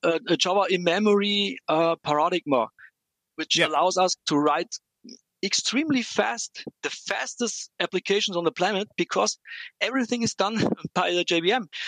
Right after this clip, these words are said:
Speaker 1: When we query a Java object graph, then, uh, it's done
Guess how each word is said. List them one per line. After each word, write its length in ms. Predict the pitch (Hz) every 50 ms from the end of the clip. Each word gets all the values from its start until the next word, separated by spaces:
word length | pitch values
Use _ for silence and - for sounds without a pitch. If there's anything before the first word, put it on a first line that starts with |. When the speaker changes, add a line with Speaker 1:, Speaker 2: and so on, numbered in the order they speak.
| - - -
Speaker 1:
When 180 | - 151 180 185
we 100 | - - - -
query 340 | - 196 254 277 269 254 202
a 100 | 175 175
Java 240 | - 185 180 185
object 480 | 175 170 196 - - - - 143 127 -
graph, 360 | - 131 117 107 110 123 - -
then, 320 | - 160 170 185 175 165 - _
uh, 260 | - 175 165 165 160 151 - _ _ -
it's 240 | 185 - - - - -
done 200 | - 165 185 196